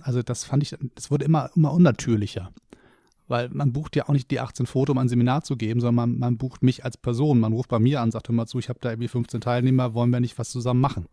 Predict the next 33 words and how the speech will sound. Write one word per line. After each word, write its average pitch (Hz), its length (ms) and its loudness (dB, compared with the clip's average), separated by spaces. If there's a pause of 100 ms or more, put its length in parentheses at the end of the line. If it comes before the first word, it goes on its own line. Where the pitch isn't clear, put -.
(600)
Ähm, 101 380 -6 (160)
so, 123 80 -4
und 117 300 -8 (1000)
das 131 200 -4
war 123 220 -2 (280)
die, 123 200 -8
der 127 200 -6
Grundsatz, 127 500 0
ich - 240 -6
mag 120 320 0
Menschen 131 560 0
und 127 340 -6
deswegen 123 300 -2
muss 123 140 -2
ich 135 60 -12
als 127 140 -8
Mensch 120 200 -2
auf 117 80 -6
dem 113 80 -6
Platz, - 260 -10
ist - 240 -10
sozusagen 123 440 -10
die, - 80 -20
die - 120 -12
Klammer 113 340 -4
an 110 100 -6
der 110 80 -12
Stelle. - 360 -14 (540)
Ähm, 120 420 4 (100)
natürlich, 156 400 4
der, 123 220 0
das 117 160 -4
Strategische 131 800 -2